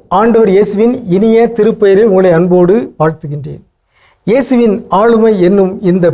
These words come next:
பெருந்தொடரை இன்று நான் நிறைவு செய்கின்றேன். ஆங்கிலத்தில் ஒரு பழமொழி இருக்கிறது, "All good things must come to an end." எல்லா நல்லவைகளும் ஒரு முடிவுக்கு வர வேண்டும்.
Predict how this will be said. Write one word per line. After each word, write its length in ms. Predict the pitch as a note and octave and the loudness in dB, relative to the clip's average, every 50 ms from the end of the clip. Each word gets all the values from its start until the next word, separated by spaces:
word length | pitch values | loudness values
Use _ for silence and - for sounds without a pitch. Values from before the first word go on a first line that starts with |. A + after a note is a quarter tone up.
| - - | -2 -2
பெருந்தொடரை 840 | - G3 A#3 A#3 A3+ G3+ G3 F3 F3+ E3+ F3 E3+ D#3 C#3 C3+ - - _ _ _ _ _ _ | -2 0 2 2 2 2 2 2 2 2 2 2 0 -2 -4 -8 -12 _ _ _ _ _ _
இன்று 300 | - F#3 G#3 F#3+ G#3+ G#3 | -4 -2 -2 0 0 0
நான் 180 | F#3 F3+ E3+ D#3+ | 0 0 0 0
நிறைவு 320 | D#3 D#3 E3 F#3+ F3+ F3+ F3 - | 0 2 2 2 0 -2 -4 -4
செய்கின்றேன். 440 | F3 D3 C#3+ C#3+ C#3 C3 C3+ C#3 - _ _ _ _ _ - | -6 -6 -8 -8 -10 -10 -12 -14 -16 _ _ _ _ _ -6
ஆங்கிலத்தில் 500 | - E3+ G3 G3 F#3+ F3+ F3 F3+ F#3+ F3 | -4 -2 0 2 2 0 0 0 0 0
ஒரு 160 | E3+ D#3+ D3+ | 0 0 0
பழமொழி 340 | E3 E3 F3+ F3+ F3+ F3+ F3 | 0 0 0 2 2 2 0
இருக்கிறது, 500 | F3 F3 F3 F3+ F3 F3 F#3 G3 F#3 - - - - - - | 0 0 -2 -2 -2 0 -2 -2 -6 -8 -18 -20 -14 -6 -4
"All 300 | E3 E3+ G3 G#3 G#3 F#3+ | 0 0 2 2 0 0
good 180 | E3 F#3+ F#3+ F3 F3+ | 0 -2 -4 -4 -4
things 160 | - G3+ F#3+ F#3+ - - | -4 -2 -2 -2 -2 -2
must 280 | F3+ F3+ F3 F3+ - - | -2 -2 -2 -2 -4 -4
come 180 | E3 E3+ F#3 - | -4 -4 -4 -2
to 160 | F3 E3+ E3 | -2 -2 -2
an 100 | D#3 D3 | -2 -2
end." 220 | D3 C#3 C#3 C3+ - - _ _ _ _ _ _ _ _ _ _ _ _ _ _ - | -4 -6 -6 -6 -8 -12 _ _ _ _ _ _ _ _ _ _ _ _ _ _ -6
எல்லா 500 | D#3 D3 D#3+ F3+ G3 G3+ G3 G3 G3 F#3+ | -4 -2 0 2 2 2 2 2 0 0
நல்லவைகளும் 760 | F3 E3 E3+ F#3 G3 G3+ G3 G3 F#3+ G3 G#3 A3+ G#3 F3+ | 0 0 0 0 2 2 2 2 0 0 0 -2 -2 -4
ஒரு 180 | G#3+ F#3 D#3+ E3 | -4 -2 -2 0
முடிவுக்கு 440 | D#3+ D#3+ E3 F3+ F3+ F3+ F3 F3+ E3 | 0 0 0 0 0 -2 -2 -2 -4
வர 140 | D3 D3 D3 | -2 -2 -4
வேண்டும். 380 | C#3+ C#3 C#3 C3+ - - - | -6 -8 -10 -12 -14 -18 -20